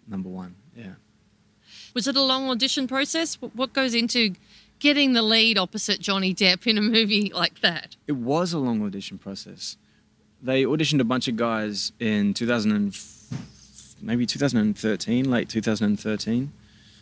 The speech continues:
Speaker 1: Um, and the movie delayed a year for some
Speaker 2: Mm.
Speaker 1: reason. And, um, and so I kind of, I auditioned and was shortlisted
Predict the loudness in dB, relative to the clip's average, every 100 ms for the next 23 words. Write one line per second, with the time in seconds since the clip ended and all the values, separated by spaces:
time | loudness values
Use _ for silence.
0 | _ -8 -4 0 0 0 2 4 6 6
1 | 4 2 2 -6 -8 -4 0 2 2 0
2 | -2 -6 -10 -6 2 4 4 2 -2 -6
3 | -10 _ _ _ _ -4 -2 0 0 0
4 | 0 -4 -10 _ _ _ -6 -2 0 2
5 | 2 -2 -4 -4 -4 -6 -14 -10 -6 -2
6 | 0 2 4 4 2 0 -2 -6 -14 -20
7 | _ _ _ -8 -4 0 0 -2 -6 -4